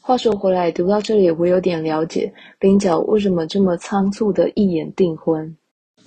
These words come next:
他父亲所求这么重的聘礼，也不担心这种近乎卖女的举动会不会影响女儿婚后再夫家的处境。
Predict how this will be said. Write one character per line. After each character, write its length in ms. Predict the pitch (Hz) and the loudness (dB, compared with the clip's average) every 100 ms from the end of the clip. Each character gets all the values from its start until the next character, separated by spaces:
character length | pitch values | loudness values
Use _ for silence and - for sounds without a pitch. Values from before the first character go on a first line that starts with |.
| _ _ _ | _ _ _
他 160 | - 214 | -6 -4
父 180 | 202 220 | 2 0
亲 240 | 202 196 | 2 -2
所 240 | 202 180 170 | 0 -2 -2
求 280 | 170 165 165 185 | 0 0 0 -4
这 100 | - 254 | -2 2
么 100 | 180 | 0
重 240 | 202 202 | 0 0
的 100 | 175 | 0
聘 280 | 180 - 185 | -4 -2 0
礼， 160 | 165 - _ - | 0 -4 _ -2
也 100 | 170 | 0
不 140 | 202 | 2
担 220 | 202 190 | 0 0
心 200 | 190 202 | 0 0
这 160 | 196 208 | 2 2
种 160 | 180 165 | 0 -2
近 200 | 208 190 | -2 0
乎 120 | 190 | 0
卖 240 | 202 208 | 0 0
女 180 | 175 165 | 0 -2
的 80 | - | -6
举 180 | - 175 | -8 -8
动 240 | 185 185 | -6 -6
会 160 | 175 202 | -2 -4
不 80 | 180 | -2
会 220 | 165 170 | -4 -4
影 180 | - 175 | -6 -12
响 280 | - - - 185 | -12 -12 -14 -18
女 140 | 175 | -16
儿 120 | - - | -16 -8
婚 220 | - 208 | 0 0
后 240 | - 220 190 | 0 -2 -2
再 240 | - 185 | -2 -4
夫 200 | - 185 | -2 -2
家 220 | 180 175 | 0 -2
的 100 | 165 | -2
处 220 | 160 - - | -4 -6 -8
境。 260 | - - | -6 -6